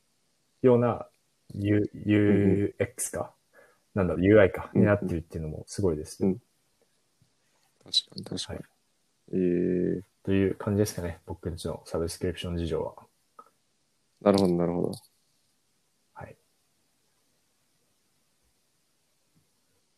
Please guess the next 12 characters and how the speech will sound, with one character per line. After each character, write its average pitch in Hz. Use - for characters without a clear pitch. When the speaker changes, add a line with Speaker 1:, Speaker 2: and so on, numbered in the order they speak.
Speaker 2:
は 92
い。 -
あ -
り 92
が 87
と 87
う 85
ご 85
ざ 82
い 82
ま 82
す。 -